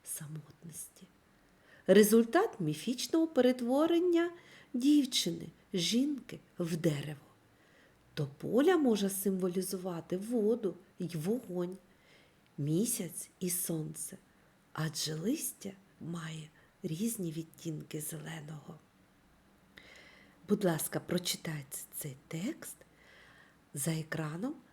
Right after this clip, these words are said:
натиснувши відео на паузу, або скористуйся підручником, сторінка п'ятдесят шість. Читацька розминка.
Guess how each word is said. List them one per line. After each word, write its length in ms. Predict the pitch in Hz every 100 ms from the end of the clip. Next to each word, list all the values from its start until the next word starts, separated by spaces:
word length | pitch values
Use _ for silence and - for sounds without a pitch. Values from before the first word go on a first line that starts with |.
| -
натиснувши 840 | 165 170 285 - 381 381 - 330
відео 300 | 311 302 320
на 120 | 311
паузу, 520 | 311 240 226 214 208 - - -
або 280 | 180 180 196
скористуйся 680 | - 208 208 - 208 208 214
підручником, 760 | 262 247 370 - 185 160 160
сторінка 520 | - - 165 196 254
п'ятдесят 720 | 381 - 147 143 - 156 156 -
шість. 540 | - 254 - - - _ _ - - - _ _ _ _ - - - _ - - _ _ - - - - - - - - - _ _ _ _
Читацька 640 | - 170 - 170 170 - 170
розминка. 680 | 170 160 160 156 156 -